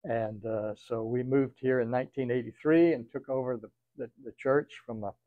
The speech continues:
former pastor who had left. Uh, he had had some problems and left. And so by the time we got here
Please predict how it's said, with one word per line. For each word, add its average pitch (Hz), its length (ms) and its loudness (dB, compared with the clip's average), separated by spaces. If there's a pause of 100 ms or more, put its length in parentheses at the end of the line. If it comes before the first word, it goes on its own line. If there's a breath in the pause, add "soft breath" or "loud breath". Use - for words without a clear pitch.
(500)
former 123 260 6
pastor 123 480 0
who 117 140 -4
had 107 120 -6
left. 120 400 2 (520)
Uh, 101 220 -10 (120)
he 113 100 -12
had 104 120 -16 (800)
had 131 160 4
some 131 140 -8
problems 127 580 6
and 107 240 -8
left. 123 280 2 (120)
And 113 280 -8
so 120 220 -2 (320)
by 139 120 8
the 143 80 2
time 180 340 6
we 156 140 4
got 165 360 2
here 135 360 0